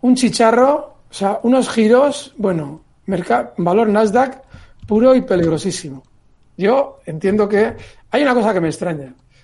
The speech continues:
Una persona que sabe manejar estos valores nunca le preguntaría a otro qué tiene que hacer. O sea, cada vez que se preguntan por estos precios no hay que estar.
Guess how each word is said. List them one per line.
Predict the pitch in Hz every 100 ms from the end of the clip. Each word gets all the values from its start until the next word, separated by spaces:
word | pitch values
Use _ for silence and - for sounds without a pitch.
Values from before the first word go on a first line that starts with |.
| _
Una | 226 277
persona | 294 - 254 233
que | 220
sabe | 226 220
manejar | 208 196 202
estos | 185 185 170
valores | 180 220 214
nunca | 185 208 208
le | 180
preguntaría | 180 170 165 185 196
a | 190
otro | 185 208 180
qué | 165
tiene | 165 156
que | 143
hacer. | - _ _ _ _ _ _ _ _ - - - - - _ _ _ _
O |
sea, | - 175 - - - - _
cada | 190 202
vez | 294
que | 269
se | 277
preguntan | 247 247 226 214
por | 202
estos | 202 196 170
precios | 233 233 254
no | 202 196
hay | 170
que | 160
estar. | - 165